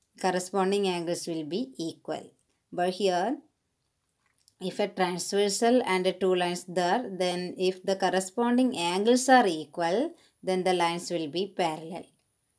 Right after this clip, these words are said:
In the first case, parallel, if the lines are parallel, the corresponding angles are equal. In the second case, if the corresponding angles are equal, then the lines are parallel. Okay.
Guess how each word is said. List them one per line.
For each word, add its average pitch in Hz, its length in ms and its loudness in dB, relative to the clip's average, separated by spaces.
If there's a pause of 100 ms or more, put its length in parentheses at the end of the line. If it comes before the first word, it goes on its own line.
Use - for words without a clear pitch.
(120)
In 190 60 -6
the 196 80 2
first 196 300 0
case, 240 380 -2
parallel, 190 540 2
if 180 240 -4
the 202 120 2
lines 190 380 2
are 233 140 4
parallel, 202 640 2
the - 100 -10
corresponding 175 640 -2
angles 170 400 -4
are 208 140 4
equal. 160 420 -2 (520)
In 175 60 -8
the 180 100 0
second 196 520 0
case, 220 420 0 (300)
if 175 120 -4
the 190 100 4
corresponding 208 720 2
angles 185 440 0
are 240 160 4
equal, 214 640 0
then 175 280 -4
the 175 120 0
lines 175 400 0
are 233 160 4 (160)
parallel. 151 480 -6 (640)
Okay. 165 380 -8